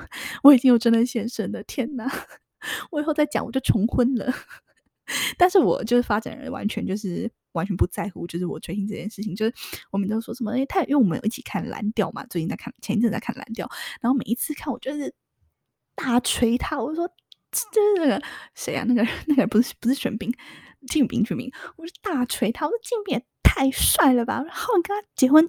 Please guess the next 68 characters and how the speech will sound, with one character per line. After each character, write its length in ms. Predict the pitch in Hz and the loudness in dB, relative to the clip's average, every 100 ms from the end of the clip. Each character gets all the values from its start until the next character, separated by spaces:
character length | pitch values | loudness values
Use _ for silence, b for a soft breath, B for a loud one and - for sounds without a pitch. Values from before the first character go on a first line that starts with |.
| - | 2
一 100 | 370 | -2
天， 180 | - 302 | 4 4
然 40 | |
后 80 | 302 | 6
跟 120 | 285 | 2
他 80 | 330 - | 0 0
交 160 | 320 | 2
往 100 | 262 - - | 2 -2 -14
一 80 | - - | -2 2
天 140 | 427 | 4
就 120 | 392 | 4
好。” 140 | 226 - B B B B | 2 -2 B B B B
然 100 | 208 | -2
后 60 | 240 | 2
就 120 | 233 | 6
默 160 | 233 | 6
默 160 | 220 208 | 6 2
看， 140 | 240 - | -4 -4
他 120 | 226 | -4
说 120 | - 202 | 2 6
：“嗯， 180 | 175 - - _ - | 6 2 -8 _ -4
真 160 | - 214 | 2 4
是 100 | 196 | 2
蛮 200 | - 226 | 0 -2
帅 180 | - - | -2 -2
的， 80 | 214 | -6
好 240 | - 196 | 2 4
想 200 | 240 202 - | 4 0 -2
知 120 | 180 | 0
道， 140 | - 240 | 2 2
<laughs> 40 | |
就 100 | - | 2
是，” 160 | 247 247 294 B B - | 2 2 0 B B 2
他 80 | |
说 80 | 269 | 4
他 80 | 294 | 4
也 80 | 220 | 2
蛮 160 | 196 | 0
好 160 | 208 240 | 0 0
奇 160 | 226 220 | 0 -2
跟 160 | 208 | 0
这 100 | 233 | 0
么 80 | 226 | 0
帅 160 | - 208 | 0 0
的 100 | 220 | 4
人 160 | 226 226 | 4 4
交 160 | 196 | 0
往 80 | 196 | -2
什 140 | - | -6
么 40 | 254 | -10
感 140 | - 247 | -10 -10
觉， 220 | - - 247 | -14 -14 -14
这 80 | |
样 140 | - 240 | -14 -16
子。 140 | - B B B | -20 B B B
对， 120 | - 175 | -8 -6
对， 140 | 165 | -4
对， 140 | - | -4
就 160 | - 285 | -2 0
是 100 | 285 | 2
我 100 | 214 | 2
们 160 | 185 196 | 0 -4
两 140 | 190 | -6
个 100 | - | -8
就 100 | 208 | -8
算 260 | - 220 220 | -4 -2 -2
是 240 | - 170 | -4 -6
蛮 180 | 190 | -8